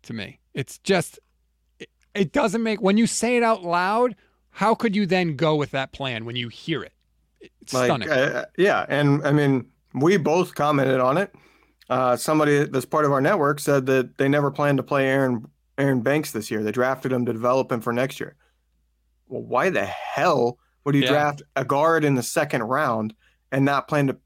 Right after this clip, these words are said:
Speaker 2: play him when you know the guard you have starting currently isn't very good? Like, that's just mismanagement if that's what the case is, which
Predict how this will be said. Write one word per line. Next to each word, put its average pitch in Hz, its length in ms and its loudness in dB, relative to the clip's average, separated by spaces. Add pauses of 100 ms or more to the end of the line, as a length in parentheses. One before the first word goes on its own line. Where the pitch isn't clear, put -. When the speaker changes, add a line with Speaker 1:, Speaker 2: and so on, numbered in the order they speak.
Speaker 2:
play 175 220 0
him 120 300 0
when 135 180 2
you 135 80 4
know 143 180 2
the 147 120 0
guard 143 280 0
you 135 80 -6
have 131 200 -4
starting 147 400 -2
currently 127 560 -4 (300)
isn't 143 340 0
very 139 320 4
good? 135 380 0 (360)
Like, 127 180 -2
that's 160 260 0
just 139 200 -4
mismanagement 127 840 -2
if 120 100 -4
that's 143 240 -2
what 135 140 -2
the 104 80 -10
case 180 280 0
is, 120 120 -4
which 123 180 -4